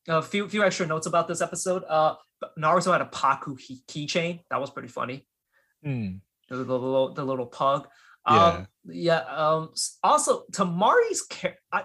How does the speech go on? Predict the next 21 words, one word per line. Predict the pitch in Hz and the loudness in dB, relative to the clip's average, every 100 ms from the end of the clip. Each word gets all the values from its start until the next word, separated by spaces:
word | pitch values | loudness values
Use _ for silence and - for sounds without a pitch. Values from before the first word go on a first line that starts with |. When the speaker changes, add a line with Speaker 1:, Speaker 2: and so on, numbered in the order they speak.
| - 175 | -6 -2
Speaker 1:
I | 226 | 0
don't, | 226 - | 2 0
well, | 160 175 170 | 2 0 0
I, | 156 185 | -6 -8
you | 156 180 | -4 -2
wouldn't | 202 175 147 | 0 -2 -2
notice | 147 139 131 - | -4 -4 -4 -4
it | 123 - | -8 -6
'cause | 143 127 | -8 -6
you | 131 135 | -8 -2
watch | 131 - | -2 -4
the | 120 | -10
sub, | - 156 139 | -2 0 0
but, | 139 | 0
like, | 139 - | -4 -4
Tamari | 165 139 139 254 294 254 _ _ _ _ | -6 -2 4 4 2 -6 _ _ _ _
is | 165 147 | -8 0
a | 147 | 0
voice | 120 123 165 262 285 | 0 -2 -2 0 0
actor, | 285 285 277 | -2 -4 -4
is | 160 - | -4 -6